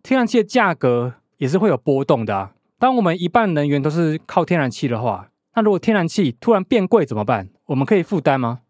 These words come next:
所以这也是各国或是台湾需要去思考的一件事情。不过全球暖化还有近零碳排其实是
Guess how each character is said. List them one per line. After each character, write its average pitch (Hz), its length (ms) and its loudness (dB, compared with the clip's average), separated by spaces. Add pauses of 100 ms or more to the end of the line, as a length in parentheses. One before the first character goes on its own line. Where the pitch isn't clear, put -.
所 - 100 -2
以 214 60 2
这 262 100 2
也 214 80 4
是 202 140 -4
各 202 240 2
国 110 420 -2
或 185 160 0
是 170 160 -2
台 131 220 2
湾 123 340 -2 (180)
需 - 140 -2
要 185 80 4
去 180 340 0
思 190 240 -4
考 151 160 0
的 120 120 0
一 120 40 0
件 131 200 0
事 131 180 -2
情。 120 220 -12 (320)
不 - 80 -16
过 277 120 2
全 196 140 0
球 190 140 2
暖 135 200 0
化 107 360 -2 (260)
还 185 80 -2
有 175 100 2
近 220 220 0
零 165 100 0
碳 160 240 2
排 98 300 -6 (140)
其 - 160 -4
实 196 100 0
是 185 380 0